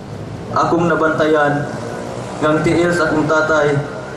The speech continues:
diha di ay nabangil sa akong tiyan.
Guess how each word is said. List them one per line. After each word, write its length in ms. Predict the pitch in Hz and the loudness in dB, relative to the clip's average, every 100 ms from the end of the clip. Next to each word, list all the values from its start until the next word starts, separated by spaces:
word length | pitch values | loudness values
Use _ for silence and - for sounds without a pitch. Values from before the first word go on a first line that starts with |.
| - - - - - | -12 -12 -12 -12 -2
diha 320 | 151 175 165 | 2 2 2
di 80 | 160 | 2
ay 240 | 156 151 | 2 2
nabangil 480 | 147 143 147 151 147 | 2 2 2 2 2
sa 160 | 139 143 | 2 0
akong 240 | 143 143 | 2 2
tiyan. 400 | 147 139 120 113 | 2 2 0 -2